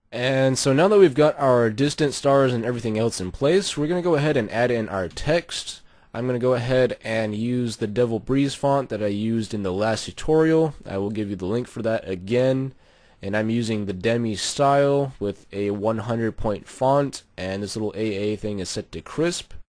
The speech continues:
So I'm just gonna go ahead and type in ch ch check it, and the C's, and I think I accidentally capitalized the H, but it looks good anyway, so no big deal.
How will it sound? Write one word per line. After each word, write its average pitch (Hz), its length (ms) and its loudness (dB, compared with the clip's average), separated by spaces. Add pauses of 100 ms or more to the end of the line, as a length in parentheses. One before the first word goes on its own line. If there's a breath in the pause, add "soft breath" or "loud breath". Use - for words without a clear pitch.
(100)
So 131 340 0
I'm 185 220 0
just 165 160 -4
gonna 156 160 -2
go 151 140 2
ahead 147 380 2
and 107 220 -4
type 120 240 -2
in 107 160 -2
ch 104 180 -4
ch - 200 -8
check - 340 -4
it, - 400 -6 (880 soft breath)
and 107 500 -2
the 101 80 -2
C's, 139 840 2
and 107 440 -2
I 101 160 -2
think 147 280 -10
I 123 60 -4
accidentally 104 440 -6
capitalized 98 480 -4
the - 180 -10
H, 120 360 -4
but 95 320 -2
it 107 80 -8
looks 104 220 -6
good 107 180 0
anyway, 170 360 2
so 98 200 -2
no 101 100 -2
big 90 240 -6
deal. 143 360 0